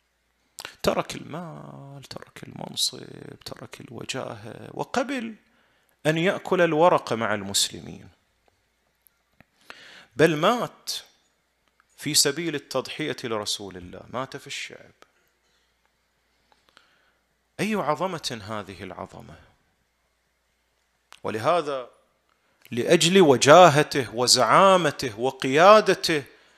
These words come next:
كان له دور رئيسي في المحافظة على رسول الله.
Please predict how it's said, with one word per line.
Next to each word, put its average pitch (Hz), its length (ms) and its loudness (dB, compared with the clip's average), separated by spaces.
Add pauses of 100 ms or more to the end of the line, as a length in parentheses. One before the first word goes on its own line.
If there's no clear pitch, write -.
(340)
كان 220 420 2
له 175 460 0
دور 147 720 0
رئيسي 131 720 -4 (260)
في - 120 -2
المحافظة 120 840 -6
على 104 260 -4
رسول 98 420 -10
الله. 90 340 -18